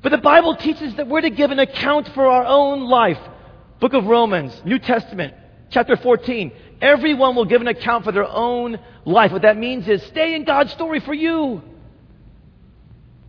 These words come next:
This is really hard for many of us that are very relational. Americans love talking about generations because we have the time and the luxury to write things about generations. Most countries don't do this.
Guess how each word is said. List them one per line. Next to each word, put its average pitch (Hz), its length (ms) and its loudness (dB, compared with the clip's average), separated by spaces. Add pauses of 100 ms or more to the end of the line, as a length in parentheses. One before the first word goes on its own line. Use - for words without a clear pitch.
(400)
This 247 120 -4
is 254 140 -4
really 285 260 2
hard 240 220 4
for 202 80 -4
many 208 160 0
of 190 100 2
us 208 220 4
that 180 80 -4
are 175 100 -2
very 233 360 4
relational. 170 580 0 (2750)
Americans 226 440 4
love 208 140 4
talking 190 260 2
about 170 220 2
generations 160 520 0
because 151 300 0
we 160 80 0
have 160 100 6
the 143 80 -6
time 220 460 0
and 160 100 -2
the 156 60 4
luxury 160 340 0
to 139 80 -4
write 175 300 2
things 160 200 -4
about 143 220 0
generations. 131 640 -4
Most 139 300 -8
countries 147 240 -10
don't 135 180 -6
do 120 100 -8
this. - 360 -20